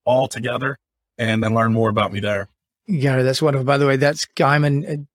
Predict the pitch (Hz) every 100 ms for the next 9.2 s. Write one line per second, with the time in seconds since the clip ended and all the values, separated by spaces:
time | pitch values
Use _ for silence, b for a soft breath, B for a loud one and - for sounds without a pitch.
0 | - - 156 147 156 156 139 - - 131
1 | 131 131 123 _ _ _ - 120 117 -
2 | - 113 131 135 101 101 - - 117 110
3 | 113 107 107 117 - - 113 110 98 110
4 | 117 110 110 127 - 180 175 151 147 139
5 | 131 131 - - - 165 156 135 120 -
6 | 127 131 131 127 117 113 135 127 - -
7 | 127 123 120 120 120 120 120 - 117 -
8 | 123 117 107 - 127 - 120 110 139 127
9 | 123 135